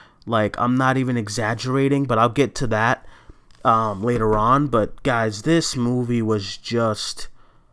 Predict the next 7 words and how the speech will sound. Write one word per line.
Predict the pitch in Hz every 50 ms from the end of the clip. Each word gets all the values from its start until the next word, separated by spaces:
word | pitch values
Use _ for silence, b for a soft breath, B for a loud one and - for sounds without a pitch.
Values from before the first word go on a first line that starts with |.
| _ _ _ _ _ _ _ _ _ _ _ _
phenomenal, | - - - - 147 123 117 117 120 120 123 120 117 113 113 113 110 107 107 101 101 95 - -
and | 139 139 139 139 - -
I | - 131 135 143
was | 143 143 147 135 -
not | 143 143 151 151 156 156 147
expecting | 139 135 - - - - - - 160 160 156 - - 165 156 147
this | 135 127 117 - - B